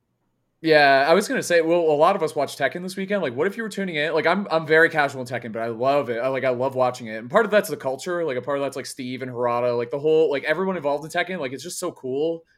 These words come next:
And there are even things that they did. I'm like, "Why don't we do this more?" Like, all this shit is so cool. And none of them were like, "Oh, yeah, another Noctis. What a bitch-ass character. Like, we should ban him." 'Cause I'd be like, "Are you serious? Like, what the hell? Like, what am I listening to right now? Like, this is ridiculous." <laughs> Really? Is that where we're at? Like,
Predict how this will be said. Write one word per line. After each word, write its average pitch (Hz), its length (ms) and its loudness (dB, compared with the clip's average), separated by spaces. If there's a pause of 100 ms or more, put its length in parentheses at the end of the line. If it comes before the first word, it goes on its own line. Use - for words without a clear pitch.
And 147 80 -8
there 165 60 0
are 170 40 0
even 208 200 -2
things 196 220 -2
that 156 100 -4
they 151 160 0
did. 151 180 0
I'm 151 120 -2
like, 131 200 -4
"Why 131 80 0
don't 170 140 -6
we 165 80 -8
do 131 160 -12
this 123 240 -10
more?" 98 240 -14
Like, 107 180 -14
all 147 140 -4
this 190 120 -4
shit 185 200 -4
is - 100 -10
so 131 180 -8
cool. 107 400 -12 (320)
And 160 80 -6
none 185 140 2
of 247 80 2
them 254 80 4
were 214 120 4
like, 147 280 4 (300)
"Oh, 143 220 2
yeah, 127 260 0
another 143 260 4
Noctis. 127 500 -2
What 156 120 -6
a 135 60 -2
bitch-ass 135 560 -4
character. 139 440 -4
Like, 120 140 -4
we 143 100 -8
should 123 220 -12
ban 151 240 -2
him." 120 180 -10
'Cause 147 160 -6
I'd 185 160 2
be 196 80 -2
like, 180 200 0 (100)
"Are 151 60 -2
you 196 60 -2
serious? 185 320 -4
Like, 139 140 -2
what 220 160 -4
the 127 140 -2
hell? 135 240 -4
Like, 151 120 0
what 190 100 -4
am 247 80 -4
I 147 80 0
listening 147 400 -6
to 120 140 -14
right 110 160 -8
now? 107 200 -14
Like, 113 100 -16
this 165 140 -18
is 160 80 -20
ridiculous." 135 480 -8
<laughs> - 20 -20
Really? 185 360 0
Is 160 180 2
that 180 120 2
where 208 140 0
we're 127 140 0
at? 170 280 2
Like, 127 300 -2